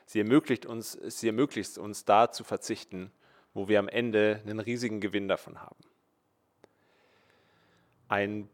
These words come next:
Gedanke zum Abschluss. Ich habe ja jetzt über Verzicht und so das sich vergleichen, also zwei Marker gesprochen,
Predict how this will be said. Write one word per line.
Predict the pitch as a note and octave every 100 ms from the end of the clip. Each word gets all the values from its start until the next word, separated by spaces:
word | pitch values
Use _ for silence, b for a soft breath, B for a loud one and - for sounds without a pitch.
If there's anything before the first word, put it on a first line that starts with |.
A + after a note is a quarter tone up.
| -
Gedanke | A2 G2 G#2 G#2+
zum | -
Abschluss. | - - - - - - b b b b b b _ _ _ _ _ _ _ _ _ b b b b
Ich | -
habe | A#2+ A#2
ja |
jetzt | A#2 -
über | - B2 A2+ G#2+ G#2 G2+ E2+ - A2 -
Verzicht | - G#2+ - - C3+ -
und | - G#2+ G2+
so | A2 G#2
das | G#2 G2+ -
sich | A2+ -
vergleichen, | - G#2+ G2+ A#2+ A#2
also | G#2 G2+ G#2+
zwei | - - G2+ A2+
Marker | G#2+ G2+ B2 - G2
gesprochen, | F#2+ - F#2+ - A2 A#2